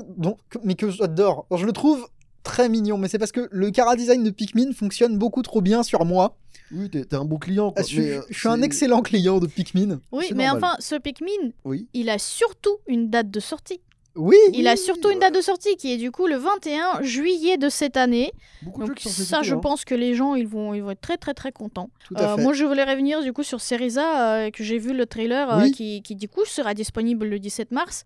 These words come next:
Speaker 3: J'aime beaucoup.
Speaker 1: Oui.
Speaker 3: C'est, je trouve, c'est très beau. Le
Speaker 1: On en
Speaker 3: design,
Speaker 1: discutait.
Speaker 3: euh, de Bayonetta ici, euh,
Speaker 1: Mais je la trouve très mignonne. Je, je la trouve
Speaker 3: Oui.
Speaker 1: très chou. Je trouve pas le, euh, enfin, je,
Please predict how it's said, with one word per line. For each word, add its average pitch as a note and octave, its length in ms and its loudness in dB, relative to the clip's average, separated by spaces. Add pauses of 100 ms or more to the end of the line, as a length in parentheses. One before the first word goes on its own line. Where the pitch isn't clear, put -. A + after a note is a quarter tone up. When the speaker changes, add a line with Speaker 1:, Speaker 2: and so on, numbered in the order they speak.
(160)
Speaker 3:
J'aime G3+ 280 -4
beaucoup. G3+ 280 -2 (420)
Speaker 1:
Oui. C4+ 320 6
Speaker 3:
C'est, G#3+ 300 0
je G#3+ 120 -6
trouve, C4 240 -10
c'est - 180 -10
très A3+ 200 -4
beau. C#4+ 140 -2 (220)
Le F3+ 80 -2
Speaker 1:
On F#3 80 0
en F#3+ 60 0
Speaker 3:
design, B3+ 280 -2
Speaker 1:
discutait. B3 160 -2
Speaker 3:
euh, G#3+ 360 -2
de G#3+ 120 -10
Bayonetta A3 560 -6
ici, F#4 220 -10 (180)
euh, G#3+ 360 -8 (200)
Speaker 1:
Mais E3 140 -2
je E3+ 100 0
la G#3+ 80 4
trouve D#4+ 320 -2
très A#3+ 260 2
mignonne. G3 460 0 (160)
Je, F#3 240 2
je E3 100 -2
la G#3 80 4
trouve D4+ 180 0
Speaker 3:
Oui. - 60 -6
Speaker 1:
très A3+ 220 2
chou. G#3+ 240 -4
Je F#3+ 100 -2
trouve - 280 -2
pas C4 180 4
le, F#3+ 340 6
euh, E3+ 240 4
enfin, F#3 180 0
je, E3 120 -2